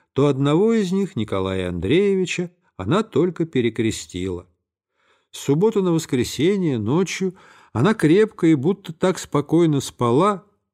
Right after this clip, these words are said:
что мы с матушкой благочинной говорили, что, может быть, судя по такому сну, она и поправится. В воскресенье, двадцать девятого января, к вечеру сделался с блаженной сильный жар, так что она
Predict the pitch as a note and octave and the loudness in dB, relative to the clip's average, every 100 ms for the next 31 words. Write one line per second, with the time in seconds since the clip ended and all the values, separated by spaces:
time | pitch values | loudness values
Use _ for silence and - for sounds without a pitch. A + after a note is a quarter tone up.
0 | _ - - D#3+ A#3 - G3+ G#3+ G3 - | _ -10 0 2 2 0 -2 0 -2 -2
1 | F3 D#3+ D3+ D3+ - G#3+ F#3+ F3 D3+ D3 | 0 2 2 0 0 -2 0 2 4 4
2 | E3+ G3+ F#3+ F#3 - _ - G#2+ A#2 F3+ | 2 2 0 -2 -20 _ -4 0 2 2
3 | F3+ E3 E3+ - B2+ C#3 A#2 B2 G#2+ A#2+ | 0 0 -2 -2 -2 0 -2 -2 -2 -2
4 | G#2 F2 - F2 A2+ F3+ - _ _ - | -2 -4 -8 -4 -2 -2 -4 _ _ -8
5 | F2+ G#2 G#2+ A#2 A2+ F3+ G3 G#2 - - | -4 -4 -2 -4 -2 0 0 -2 -6 -18
6 | _ _ _ _ _ _ _ - F#2 A#2 | _ _ _ _ _ _ _ -6 -4 -2
7 | E3+ E3 - A#3+ A#3 G3 B2 F3 - D#3+ | 0 -2 0 -2 0 0 0 -2 -2 -4
8 | C3+ C3+ D#3+ E3+ D3 C3 A#2+ A2 A2 B2+ | -2 0 0 0 0 0 0 0 0 -2
9 | B2 F2 A#2+ E3+ - D#3+ D#3+ G#2 G2+ G3+ | -4 -2 -2 0 0 0 0 -2 0 2
10 | G#3 - F#3 D3+ C#3+ B2 D#3+ F3+ F3 D#3 | 0 -2 -4 0 0 2 0 0 -2 -2
11 | - E3+ E3+ E3+ A2 A2+ C3 C3 _ _ | -2 -2 0 0 0 0 0 -2 _ _
12 | _ G#2 G2 - A2+ A2+ C#3 E3 E3 | _ -8 -6 -2 0 2 0 0 -4